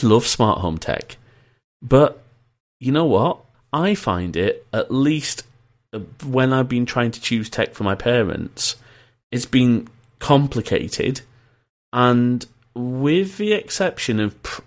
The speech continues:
I, I personally try and go for stuff that is HomeKit enabled. So, uh, so it's Apple's HomeKit, because that,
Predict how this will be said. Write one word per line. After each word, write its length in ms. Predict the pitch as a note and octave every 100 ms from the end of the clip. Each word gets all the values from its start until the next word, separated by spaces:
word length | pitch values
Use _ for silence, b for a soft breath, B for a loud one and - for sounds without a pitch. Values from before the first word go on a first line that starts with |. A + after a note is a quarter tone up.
| -
I, 160 | D3+ - - b b b -
I 360 | D3 F3+ G3+ G3
personally 480 | - D#3+ B2 F#2 F#2
try 180 | - G2
and 100 | F#2+
go 140 | G2+
for 120 | -
stuff 260 | F#2+ F#2+ -
that 140 | -
is 100 | F#2+
HomeKit 800 | - G#2 F#2+ F#2 - - - - - _ _ _ _ _ -
enabled. 520 | G#2+ F2 D#2+ D#2 D2
So, 240 | - G2 F#2
uh, 160 | A2 - -
so 160 | - G#2
it's 180 | F2+ D2
Apple's 340 | A#2 - A#2
HomeKit, 340 | F#2+ F2+ G2+ -
because 220 | - G#2
that, 240 | E3+ -